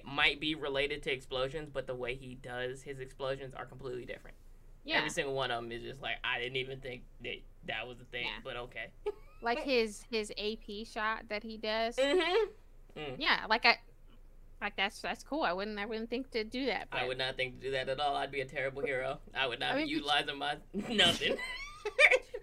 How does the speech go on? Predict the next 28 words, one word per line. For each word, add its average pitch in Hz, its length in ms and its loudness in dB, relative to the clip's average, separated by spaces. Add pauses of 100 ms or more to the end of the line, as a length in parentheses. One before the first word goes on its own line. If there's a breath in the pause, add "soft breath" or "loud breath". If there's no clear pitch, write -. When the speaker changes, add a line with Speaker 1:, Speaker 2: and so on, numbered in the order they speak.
(140)
Speaker 2:
Well, 349 80 -2
that's 415 180 10
why 320 100 6
you 381 80 4
go 359 100 2
to 302 80 0
school 403 240 4
to 247 80 -2
be 196 140 0
a 208 40 -2
hero, 196 280 2
so 220 120 -6
you, 220 140 -4
you 233 280 -4
learn 220 380 0
and 180 160 -6
you, 185 240 -6
ex-, - 500 -10
you 208 140 -8
know, 156 220 -6 (100)
Speaker 1:
They 233 80 2
Speaker 2:
you - 80 6
Speaker 1:
didn't 440 120 6
Speaker 2:
talk - 100 6
Speaker 1:
teach 415 180 12
Speaker 2:
to 415 80 0
Speaker 1:
him 302 80 2
Speaker 2:
people. 392 60 -2